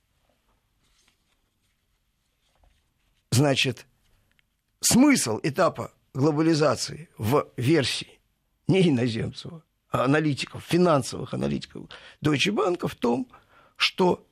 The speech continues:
начинается эпоха беспорядка и холодной войны. Они надеются, что она не перейдёт в горячую, хотя говорят, что такая возможность есть. Да? Вот.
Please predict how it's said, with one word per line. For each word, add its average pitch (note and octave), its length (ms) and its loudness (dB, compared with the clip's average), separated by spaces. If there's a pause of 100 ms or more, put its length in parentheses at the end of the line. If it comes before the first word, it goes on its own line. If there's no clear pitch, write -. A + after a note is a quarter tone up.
(200)
начинается A#3 500 0
эпоха F#3 440 -2 (200)
беспорядка E3 920 -2 (800)
и C4 260 4 (760)
холодной F#3 520 4
войны. E3 320 2
Они B3 200 4
надеются, D#3 720 0 (560)
что C#3+ 240 0
она C3 160 2
не B2+ 140 2
перейдёт C3 460 2
в C3 60 0
горячую, C4+ 580 0 (800)
хотя F3+ 280 0
говорят, A3+ 240 2
что - 120 -6
такая D#3 160 -2
возможность C#3 380 0
есть. - 340 -12
Да? G#3 140 0 (760)
Вот. C3+ 360 0